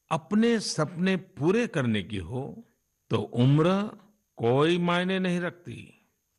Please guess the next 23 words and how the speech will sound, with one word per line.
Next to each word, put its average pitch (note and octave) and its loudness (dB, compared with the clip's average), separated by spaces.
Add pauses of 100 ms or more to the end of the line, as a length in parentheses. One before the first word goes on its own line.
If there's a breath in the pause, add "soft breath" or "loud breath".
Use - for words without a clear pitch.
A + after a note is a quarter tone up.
साथियों, B2 -2 (420)
विठलाचार्य A2+ 2
जी A#2+ -2
की D3 -6
बचपन A2+ -4
से C#3+ -2
एक C3 -6
इच्छा D#3 -6
थी, - -16 (340)
कोई G3+ 4
एक D3+ -2
बड़ी G3+ 4
सी A#3 -2
लाइब्रेरी A#2 0
खोले। F#2+ -16 (680)
देश B2 2
तब G2+ -2
गुलाम B2 2
था, - -12 (220)
कुछ B3 0 (120)
परिस्थितियां F3+ 0
ऐसी A3+ -2
थी - -8